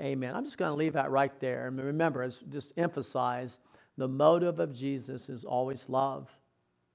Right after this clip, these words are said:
In First Corinthians thirteen, it says, "Make love your goal." And he, as he pulls into chapter fourteen, he says, um,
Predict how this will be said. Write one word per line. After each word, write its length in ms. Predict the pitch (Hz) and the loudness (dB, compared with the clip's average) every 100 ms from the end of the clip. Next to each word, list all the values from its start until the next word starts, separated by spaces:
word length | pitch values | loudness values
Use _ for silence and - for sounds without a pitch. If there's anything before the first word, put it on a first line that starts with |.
| _ _ _ _ _ _ - | _ _ _ _ _ _ -8
In 100 | 127 | -2
First 300 | 151 151 - | 2 0 2
Corinthians 460 | 160 160 156 139 | 0 0 -2 -2
thirteen, 520 | - 147 143 147 143 | 0 0 0 -2 -2
it 100 | 131 | -6
says, 380 | - 139 131 120 | -6 -4 -4 -2
"Make 260 | 135 143 143 | 0 0 2
love 320 | 143 147 147 | 2 2 2
your 180 | 135 131 | -4 -6
goal." 600 | 123 139 139 123 - - _ _ _ _ _ | -2 2 2 2 -4 -12 _ _ _ _ _
And 120 | 127 | -10
he, 100 | 123 | -4
as 140 | 139 120 | -4 -4
he 100 | 127 | -4
pulls 340 | - 143 135 | 0 0 2
into 240 | 143 135 135 | 0 -2 -2
chapter 400 | - 135 - 127 | 2 2 0 -4
fourteen, 500 | 143 143 143 131 123 | -2 -2 -2 -6 -6
he 140 | 127 | -8
says, 440 | - 139 131 127 - _ _ _ - | -4 0 0 -2 -12 _ _ _ -4
um, 380 | 135 127 123 | -2 -2 -4